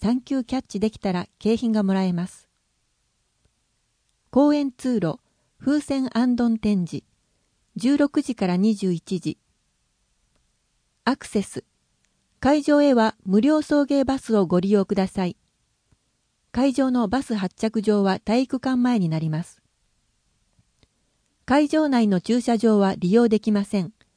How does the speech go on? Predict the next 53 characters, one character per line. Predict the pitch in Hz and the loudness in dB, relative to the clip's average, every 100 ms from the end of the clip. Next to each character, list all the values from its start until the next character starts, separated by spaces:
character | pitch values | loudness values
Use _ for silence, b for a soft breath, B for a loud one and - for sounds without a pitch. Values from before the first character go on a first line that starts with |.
| _ _ _ _ | _ _ _ _
ま | 190 | -4
た、 | - 240 - | 0 -2 -2
臨 | 175 254 | 0 0
時 | 294 285 | 0 -4
駐 | 294 277 | -2 0
車 | 269 | 0
場 | 254 254 | 2 2
も | 240 | 4
あ | 233 | 4
り | 226 | 4
ま | 220 220 | 2 0
せ | 214 | -2
ん。 | 190 - _ _ _ _ _ _ _ _ _ _ _ _ | -4 -6 _ _ _ _ _ _ _ _ _ _ _ _
徒 | 285 | 2
歩、 | 285 220 190 _ | 4 2 -2 _
自 | - | -8
転 | 208 262 262 | -2 0 0
車、 | - 185 - - | -2 -4 -4 -2
ま | 190 | -2
た | 240 214 | 2 2
は | 190 - | 0 0
無 | 190 | 2
料 | 214 302 | 4 2
送 | 294 302 | 2 2
迎 | 285 285 | 2 2
バ | 285 | 0
ス | 285 226 | 0 2
を | 226 | 2
ご | - 190 | 2 0
利 | 190 | 4
用 | 196 185 | 2 2
く | 190 | 0
だ | 190 | 0
さ | 196 180 | -2 -6
い。 | - _ _ _ _ _ _ _ _ _ _ _ _ _ _ _ _ _ _ - | -8 _ _ _ _ _ _ _ _ _ _ _ _ _ _ _ _ _ _ -4
バ | 214 277 | -2 -2
ス | - 202 - | -2 -2 0
運 | 240 247 | -2 0
行 | 226 220 | 0 0
時 | 208 202 | -2 -6
間、 | 170 151 - _ _ _ _ _ _ _ | -6 -6 -10 _ _ _ _ _ _ _
十 | 180 247 302 | -4 -2 -2
二 | 320 | -4
時 | 269 | -4
三 | 240 240 247 | -2 -2 -2
十 | 269 | -4
分 | - 226 214 | -2 0 0
か | 190 | 0
ら | 180 - - | -4 -4 -2
二 | 214 240 | 0 0
十 | 208 175 | 0 0
二 | 185 190 | 0 -2
時、 | 160 | -4